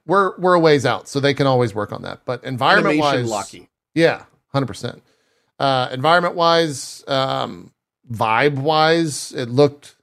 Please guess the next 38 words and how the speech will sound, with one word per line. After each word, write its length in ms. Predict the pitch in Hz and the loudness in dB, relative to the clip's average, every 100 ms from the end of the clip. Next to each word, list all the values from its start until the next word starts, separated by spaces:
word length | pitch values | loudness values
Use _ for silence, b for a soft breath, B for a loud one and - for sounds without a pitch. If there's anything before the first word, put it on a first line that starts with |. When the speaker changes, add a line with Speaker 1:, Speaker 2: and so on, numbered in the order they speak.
| _ - | _ -6
Speaker 1:
and 200 | 131 117 | -6 -4
felt 380 | - 139 147 123 | 0 2 2 -4
exactly 500 | 104 117 123 135 139 | -6 -2 -2 -2 -2
like 240 | 135 127 107 110 _ | -2 -2 -8 -16 _
all 200 | 127 143 | 0 0
the 100 | 135 | 2
best 320 | 127 135 - | 0 0 -2
parts 300 | - 135 - | -2 -2 -2
of 100 | 120 | -8
Warframe, 720 | 101 110 123 - 143 143 147 139 _ _ _ - | -2 0 0 0 -2 0 -2 -6 _ _ _ -2
but 160 | 131 | 0
in 120 | 123 | 0
a, 200 | 120 117 | 2 2
like, 220 | 110 110 - | 0 -2 -2
fantasy 520 | 123 113 123 - 143 | 0 2 0 2 2
world. 480 | 127 139 147 156 - _ _ _ _ _ - | 4 6 6 4 -6 _ _ _ _ _ -4
Um, 580 | 107 101 110 117 - - | -2 0 -2 -6 -12 -14
and 100 | 135 | -6
I'm 120 | 135 139 | -2 0
on 140 | 131 | 0
board. 280 | 120 92 160 | -2 -6 -4
Speaker 2:
And 100 | 160 | 2
more 180 | 185 190 | 2 2
importantly, 720 | 131 175 233 180 123 117 - _ _ - | 0 0 2 2 -2 -4 -10 _ _ -2
in 80 | 156 | 0
a 140 | 135 | 2
different 560 | 123 - 165 175 - - | 0 -4 0 0 -2 -8
container, 600 | 110 - 156 131 65 _ _ _ _ _ | -14 -4 0 0 -2 _ _ _ _ _
where 340 | 139 143 139 131 | 0 4 6 4
with 220 | 131 127 | 2 0
Warframe, 580 | 127 190 202 160 135 120 | 4 4 4 4 4 4
we 120 | 143 | 4
have, 220 | 143 127 | 4 4
like, 260 | 123 - - | 2 -2 -6
the 80 | 110 | -12
super 400 | - 165 170 151 | -6 -4 -2 -2
fast-paced, 880 | 151 139 131 - 143 127 120 - _ _ _ | 0 0 -2 -6 -4 -4 -4 -8 _ _ _
like, 220 | 110 104 | -2 -2